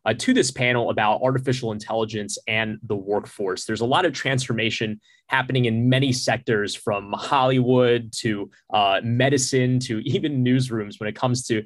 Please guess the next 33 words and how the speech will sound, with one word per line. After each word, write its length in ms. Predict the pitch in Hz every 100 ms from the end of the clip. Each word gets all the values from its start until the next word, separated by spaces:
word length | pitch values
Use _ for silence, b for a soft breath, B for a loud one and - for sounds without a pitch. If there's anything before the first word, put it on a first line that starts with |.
| b b
artificial 500 | 123 123 127 113 110
intelligence. 560 | 98 101 156 135 110 -
We 60 | 127
wanna 220 | 156 190
ask 280 | 117 135 -
the 80 |
question, 360 | 131 117 117 110
how 200 | 110 147
is 140 | 185
it 40 | 151
going 220 | 139 131
to 180 | 127 123
impact 500 | 120 - 107 107 -
the 100 | 101
way 260 | 101 107
that 160 | 107 92
we 140 | 90 90
work? 300 | 87 - - _ _ _ _ -
Who 240 | - 175
those 300 | 143 113 104
workers 440 | 98 107 101 98 -
are, 240 | 80 - _
communities 720 | - 123 143 151 135 123 - -
of 160 | 95
color 440 | - 113 98 80 - _ _
particularly. 720 | - - 143 117 85 85 - _ b b b
So 220 | - 147
we 260 | 143 147 151
have 160 | 175
a 80 | 160
really 500 | 135 131 170 170 151
<laughs> 80 | 131
all-star, 600 | 131 175 - 139 120 -